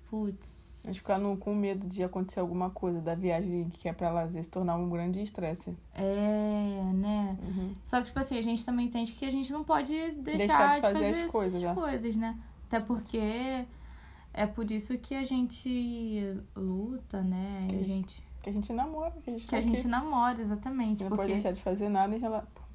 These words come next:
Speaker 2: por conta de homofobia, porque senão a gente não
Speaker 1: Exatamente.
Speaker 2: faria nada.
Speaker 1: É, não, a gente n-, nem namoraria, né? Porque, porra, o tanto de coisa que a gente já passou, tipo, da gente tá em algum lugar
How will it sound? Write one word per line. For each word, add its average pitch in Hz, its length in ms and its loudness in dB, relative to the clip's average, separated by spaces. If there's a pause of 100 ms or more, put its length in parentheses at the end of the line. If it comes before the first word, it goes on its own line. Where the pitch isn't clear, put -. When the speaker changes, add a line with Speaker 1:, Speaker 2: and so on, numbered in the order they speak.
Speaker 2:
por 202 140 -2
conta 196 240 -2
de 190 60 0
homofobia, 190 600 0
porque - 220 -10
senão 208 120 2
a - 20 4
gente 190 80 4
não 202 80 8
Speaker 1:
Exatamente. 208 260 0
Speaker 2:
faria 208 320 2
nada. 196 260 0 (260)
Speaker 1:
É, 359 240 4
não, 370 280 6 (220)
a 214 100 2
gente 226 300 2
n-, 233 260 4
nem 240 240 0
namoraria, 427 800 0
né? 240 280 2
Porque, 226 400 -2 (280)
porra, 349 300 6
o 302 60 2
tanto 285 240 -2
de - 80 -16
coisa 311 180 -2
que 294 60 0
a 294 40 -2
gente 277 160 -2
já 262 80 -2
passou, 247 520 -4 (360)
tipo, - 220 -6
da 214 140 2
gente 214 240 0
tá 220 100 -2
em 214 80 2
algum 214 200 0
lugar 220 640 0